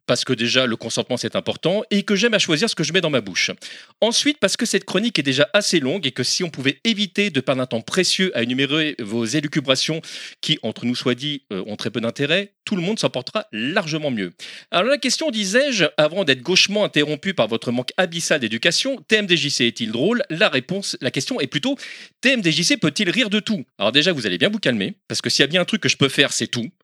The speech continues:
Donc, si j'ai envie de rire de tout, je fais ce que je veux. En plus, dans tout, euh, tout est quand même très relatif. Tout, c'est déjà plus, ça, c'est beaucoup plus que rien. Et même si, dans certains cas, euh, presque rien, c'est déjà beaucoup, euh, beaucoup, vous en conviendrez avec moi,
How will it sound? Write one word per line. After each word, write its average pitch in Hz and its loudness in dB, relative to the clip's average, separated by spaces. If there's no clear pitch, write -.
Donc, 156 -2
si - 0
j'ai 185 2
envie 180 0
de 165 -2
rire 165 4
de 135 2
tout, 180 0
je 127 -2
fais 160 2
ce - 2
que 190 2
je 135 -2
veux. 110 0
En - 6
plus, - 0
dans 151 0
tout, 247 0
euh, 190 -6
tout 240 -2
est 196 0
quand 233 4
même 247 0
très - 0
relatif. 180 0
Tout, 320 2
c'est - 4
déjà 202 4
plus, 285 0
ça, - 4
c'est 156 0
beaucoup 240 2
plus 277 -6
que 214 2
rien. 156 0
Et 143 6
même 233 4
si, 208 0
dans 151 2
certains 175 2
cas, 160 2
euh, 101 2
presque - 0
rien, 147 6
c'est 143 2
déjà 113 4
beaucoup, 196 -2
euh, 104 4
beaucoup, 226 4
vous 143 -2
en 160 0
conviendrez 143 0
avec 113 2
moi, 175 2